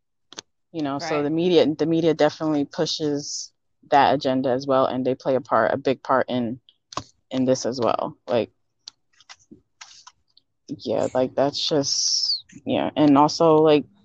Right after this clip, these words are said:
Speaker 1: they, they want us to,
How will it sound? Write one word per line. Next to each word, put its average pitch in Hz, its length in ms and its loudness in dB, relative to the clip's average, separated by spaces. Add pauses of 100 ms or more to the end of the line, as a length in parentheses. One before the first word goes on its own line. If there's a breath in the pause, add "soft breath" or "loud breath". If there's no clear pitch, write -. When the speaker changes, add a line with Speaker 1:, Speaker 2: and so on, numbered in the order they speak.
(420 soft breath)
Speaker 1:
they, 156 440 6 (220)
they 170 140 6
want 180 280 6
us - 340 0
to, 160 380 0